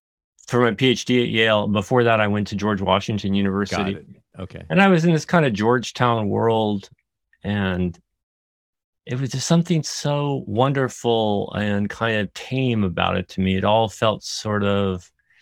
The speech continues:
Speaker 1: refined and pale and easy, but I was still for a long time feeling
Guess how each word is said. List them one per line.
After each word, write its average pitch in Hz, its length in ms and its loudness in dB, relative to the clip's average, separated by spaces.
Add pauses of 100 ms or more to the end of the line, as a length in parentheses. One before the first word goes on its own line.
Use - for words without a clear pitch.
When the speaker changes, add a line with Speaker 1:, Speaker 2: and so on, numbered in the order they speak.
(380)
Speaker 1:
refined 113 1200 0
and 95 680 -2 (100)
pale 110 920 0
and 92 800 -6 (440)
easy, 110 680 -4
but 131 100 6
I 127 80 4
was 123 180 0
still 143 420 0
for - 140 0
a 123 60 6
long 131 240 2
time 113 280 -2
feeling 107 580 0